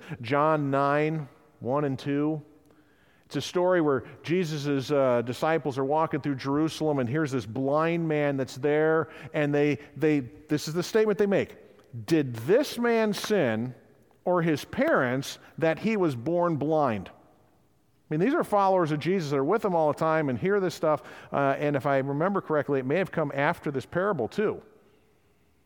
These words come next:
uh, in time scale. But they assume the fact that someone had done wrong for him to, to, to never have eyesight. <clears throat>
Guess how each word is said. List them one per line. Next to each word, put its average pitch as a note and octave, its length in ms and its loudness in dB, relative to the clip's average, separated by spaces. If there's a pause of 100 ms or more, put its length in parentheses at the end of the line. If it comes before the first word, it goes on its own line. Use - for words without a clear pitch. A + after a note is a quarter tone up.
(460)
uh, B2 260 2
in B2+ 160 0
time F#3 320 0
scale. G#2+ 460 0 (360)
But D3 260 0
they A3 260 4
assume A#3 420 0
the G3+ 80 0
fact C#3 580 2
that - 140 0
someone F#3+ 280 0
had D#3+ 100 0
done D#3+ 160 0
wrong E3 260 2
for D3+ 160 -2
him F3 220 0
to, D3+ 160 0 (180)
to, D3+ 200 0
to C#3+ 120 -10
never E3 240 0
have D#3 200 0
eyesight. C#3+ 560 -2 (3500)
<clears throat> F#3+ 100 0